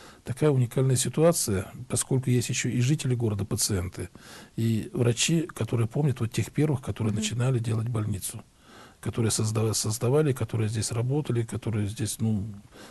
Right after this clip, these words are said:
Speaker 1: проработали всю жизнь, они пришли молодыми специалистами, некоторые из них, или даже уже многие ушли из жизни. Поэтому, если можно, присылайте эти рассказы.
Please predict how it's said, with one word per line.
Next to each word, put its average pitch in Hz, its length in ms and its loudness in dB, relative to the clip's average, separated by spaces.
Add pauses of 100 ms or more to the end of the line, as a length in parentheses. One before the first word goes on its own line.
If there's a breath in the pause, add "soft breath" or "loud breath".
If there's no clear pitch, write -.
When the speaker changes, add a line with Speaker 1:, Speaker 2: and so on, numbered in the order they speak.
(120 loud breath)
Speaker 1:
проработали 110 540 0
всю - 180 0
жизнь, 139 340 2
они 107 140 2
пришли 110 340 -2
молодыми 107 380 0
специалистами, 113 800 -2 (460 loud breath)
некоторые 110 380 0
из 107 60 -6
них, 113 140 -2 (420 loud breath)
или 113 300 -2
даже 107 220 0
уже 107 140 0
многие 101 280 0
ушли 139 340 0 (420 loud breath)
из 120 100 0
жизни. 123 360 2
Поэтому, 135 460 2
если 135 340 2
можно, 151 320 2
присылайте 110 560 2
эти 113 120 -2
рассказы. 135 500 0